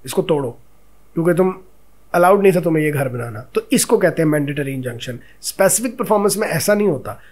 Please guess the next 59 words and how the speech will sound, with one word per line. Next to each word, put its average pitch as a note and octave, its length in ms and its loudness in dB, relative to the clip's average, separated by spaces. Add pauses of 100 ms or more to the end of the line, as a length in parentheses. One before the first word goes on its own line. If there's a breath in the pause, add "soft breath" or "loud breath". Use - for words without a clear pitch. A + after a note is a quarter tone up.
स्पेसिफिक F3+ 400 -2
परफॉर्मेंस G3 300 -2
में G3+ 60 -2
होता G3 160 -2
है G#3+ 40 -2
कि G#3+ 60 0
आपका, D#3 540 -2
उस F3 400 -8
बंदे E3+ 220 0
ने F3 80 2
अपना E3 220 -4
काम D#3 240 -4
कर D3+ 160 -6
लिया, D#3 220 -2
जो A3 100 -4
कॉन्ट्रैक्ट F#3+ 340 -2
में F#3+ 100 -6
करना F#3+ 140 -4
था F#3 100 -2
वो G#3+ 180 -2
आपने C#3 320 -4
करना E3 240 -2
है, F3+ 60 -2
आप E3 140 -4
करें। B2+ 240 -6 (420 soft breath)
For E3+ 100 0
example F3 280 0
उस E3+ 100 0
बंदे F3 180 0
ने F3+ 60 2
पैसे E3 280 -2
दे E3 140 -2
दिए F3 140 -2
हैं, G#3 80 2
अब F3+ 140 0
आप D3 120 -4
उसको D#3 160 -6
चीज़ F3+ 280 -4
दे C3+ 80 -4
दें, - 240 -14 (220)
ये F#3+ 140 4
होती F3 220 4
है E3+ 60 0
स्पेसिफिक D3 440 -6
परफॉर्मेंस। C#3+ 440 -4 (280 loud breath)
मैंडेटरी G#3+ 480 4
इंजंक्शन G#3 520 0 (100)
ये C#3 200 0
दूसरी E3 340 -2
तरह D#3+ 180 0
की D3 100 -6
चीज़ C#3+ 160 -12
होती C#3+ 200 -4
है F#3+ 60 -2
कि F#3 80 0
अगर D#3+ 160 -2
आप D3+ 160 -4
नहीं D#3 260 2
कुछ G3 220 -6